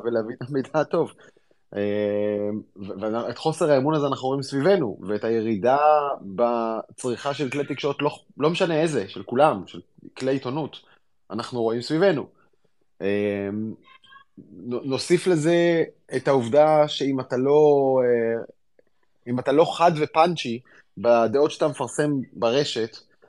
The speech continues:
אה, אלא מהו-, מ-, מ-, מעמיק, או מהורהר,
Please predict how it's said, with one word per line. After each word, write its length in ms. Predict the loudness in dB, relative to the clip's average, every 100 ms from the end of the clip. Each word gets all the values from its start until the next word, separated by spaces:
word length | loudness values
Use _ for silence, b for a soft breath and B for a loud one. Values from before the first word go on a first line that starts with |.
| _ -6
אה, 240 | -2 0 0
אלא 240 | 0 0 0
מהו-, 340 | -2 -4 -6
מ-, 340 | -4 -2 -2 -4
מ-, 420 | -4 -4 -4 -2
מעמיק, 560 | 0 4 4 2 -4 -14 _ _ 0
או 80 | 2
מהורהר, 840 | 6 6 6 6 6 6 6 4